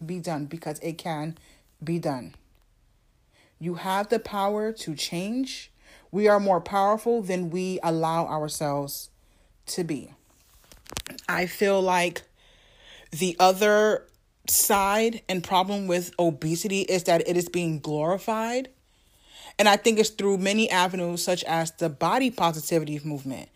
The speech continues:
In my unpopular opinion, it has become very toxic. You know, a lot of times when movements start and as they pick up in popularity, the original message gets lost in translation.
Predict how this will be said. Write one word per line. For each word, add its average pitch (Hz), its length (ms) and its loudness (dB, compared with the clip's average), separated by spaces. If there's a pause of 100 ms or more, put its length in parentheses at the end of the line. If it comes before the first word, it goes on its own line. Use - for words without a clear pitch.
(380)
In 143 180 -4
my 147 400 -2
unpopular 214 600 4
opinion, 170 640 0
it 208 100 4
has 262 260 0
become 262 400 -2
very 233 280 2
toxic. 226 680 -6 (600)
You 214 120 4
know, 202 160 8
a - 40 4
lot 226 200 10
of 262 80 2
times 214 520 0
when 180 200 0
movements 202 420 -2
start 190 480 2
and 165 100 -4
as 170 300 -2
they 156 220 0
pick 202 240 -6
up 190 120 4
in 160 120 -4
popularity, 240 960 2 (460)
the 269 100 4
original 330 380 2
message 233 480 2
gets 185 260 0
lost 165 420 -2
in 151 460 -4
translation. 156 880 -4